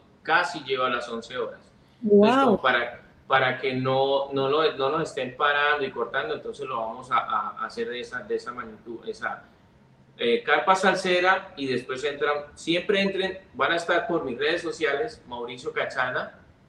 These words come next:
Speaker 1: vamos a estar por Mauricio Cachana en Facebook y Mauricio Cachana en YouTube. Por ahí vamos a estar, entonces la gente esté conectada. Importante sería que estuviera en la, en las redes sociales de Mauricio Cachana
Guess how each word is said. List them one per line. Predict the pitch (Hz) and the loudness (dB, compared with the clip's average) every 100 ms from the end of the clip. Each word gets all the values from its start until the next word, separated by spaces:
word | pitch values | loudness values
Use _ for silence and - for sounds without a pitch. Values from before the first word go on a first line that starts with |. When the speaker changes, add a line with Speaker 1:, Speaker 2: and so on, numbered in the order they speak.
| _ _ _ | _ _ _
Speaker 1:
vamos | - 156 | 0 2
a | |
estar | 151 123 | 2 0
por | 139 135 | 0 0
Mauricio | 127 135 175 | 0 -2 0
Cachana | 165 160 160 170 | -2 0 0 0
en | - | 0
Facebook | 170 170 - 196 202 - - - _ | -2 -2 2 4 4 0 -18 -20 _
y | 143 | -4
Mauricio | 135 127 135 135 160 | 0 0 0 -2 -2
Cachana | 139 - 135 151 160 | -2 -2 -2 0 0
en | 135 123 110 | 0 -2 -2
YouTube. | 147 170 160 135 104 - - _ _ _ - | -2 -2 -2 -10 -12 -14 -20 _ _ _ -2
Por | 117 | 0
ahí | 117 139 165 - - | 2 0 -2 -6 -4
vamos | 131 135 143 147 | 0 0 0 -2
a | |
estar, | 127 147 156 | -2 0 -2
entonces | 127 120 - 127 | -2 -6 -4 -2
la | 131 | -2
gente | 117 147 | -2 -4
esté | 147 151 | -4 -4
conectada. | 165 160 151 147 147 156 - - - _ | -2 -4 -2 2 4 2 -2 -16 -20 _
Importante | 151 139 147 - 185 185 160 | -6 0 0 4 2 2 0
sería | 156 147 156 | 0 2 2
que | 160 | 2
estuviera | 147 135 135 151 | -2 0 0 0
en | 135 | 0
la, | 123 131 | -2 -4
en | 120 | -2
las | 113 113 - | -2 -2 -10
redes | 123 135 143 | -4 0 0
sociales | 143 139 135 135 | -2 -4 -2 -2
de | 131 | -2
Mauricio | 117 117 - | -4 -4 -6
Cachana | - 135 139 135 151 151 | -4 -4 -2 -2 -2 -4